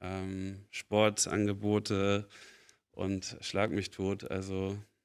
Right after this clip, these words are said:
bis hin zu Punsch kochen und Kekse backen. Also es waren immer super besondere Tage.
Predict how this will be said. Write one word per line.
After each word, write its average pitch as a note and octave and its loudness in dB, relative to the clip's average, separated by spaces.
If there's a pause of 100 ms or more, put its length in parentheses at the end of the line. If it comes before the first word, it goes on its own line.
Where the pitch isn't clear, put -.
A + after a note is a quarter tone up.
(440)
bis - -2
hin A2 2
zu G2+ -2
Punsch G#2+ 0
kochen G2+ 0
und G2 0
Kekse G#2 -2
backen. G2 0
Also G2 -2 (640)
es - -16
waren G2 4
immer G#2 6
super G#2+ 4
besondere G2+ 4
Tage. E3 0